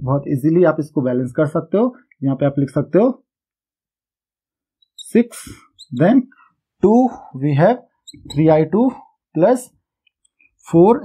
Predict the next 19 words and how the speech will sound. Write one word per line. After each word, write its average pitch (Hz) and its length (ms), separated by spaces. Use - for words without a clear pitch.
H - 180
two 160 120
O 247 100
plus 226 260
टू 269 340
एन 120 140
ओ। 113 120
तो 196 80
I 143 40
hope 151 260
कि 165 60
आपको 226 300
ये 143 100
रिएक्शन 139 360
समझ 139 320
में 143 140
आ 139 80
गई 135 140
होगी। 147 280